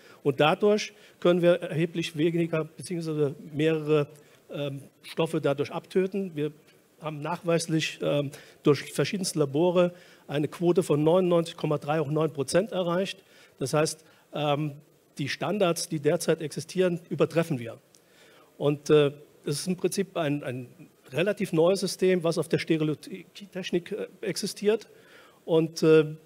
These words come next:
dieser wissenschaftliche Ansatz heißt halt eben auch, dass wir da vermehrt auch in verschiedenste, ähm, Rubriken reingehen. Das heißt, es gibt Standalone-Geräte, es gibt aber auch entsprechende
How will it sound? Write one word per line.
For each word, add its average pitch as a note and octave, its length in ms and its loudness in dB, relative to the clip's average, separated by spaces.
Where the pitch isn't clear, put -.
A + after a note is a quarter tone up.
dieser D3+ 240 2
wissenschaftliche F3 800 -6
Ansatz G3+ 580 -2
heißt E3+ 280 0
halt F3 140 -2
eben E3+ 160 -4
auch, E3 280 0
dass D3+ 200 0
wir D3+ 140 2
da D#3+ 320 2
vermehrt D3+ 520 2
auch D#3+ 280 -6
in D#3 280 -2
verschiedenste, F3+ 920 0
ähm, D#3 460 -2
Rubriken E3 440 0
reingehen. B2 440 -2
Das D3+ 160 -2
heißt, D#3+ 180 0
es F#3 80 -8
gibt - 260 -2
Standalone-Geräte, F#3+ 1080 0
es E3 180 -6
gibt - 300 -6
aber D#3 380 -2
auch C#3+ 220 -2
entsprechende D3 720 0